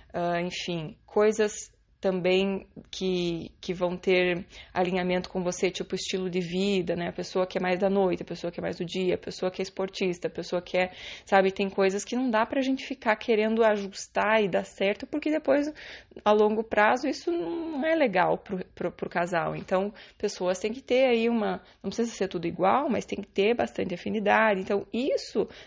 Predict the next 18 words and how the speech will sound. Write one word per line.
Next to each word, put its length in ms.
na 100
minha 600
percepção, 760
são 240
critérios 540
básicos. 500
Agora, 440
ela 160
colocou 360
aqui, 320
ó, 140
é, 520
que 180
ele 160
pergunta 460
pouco 400
sobre 340
mim. 280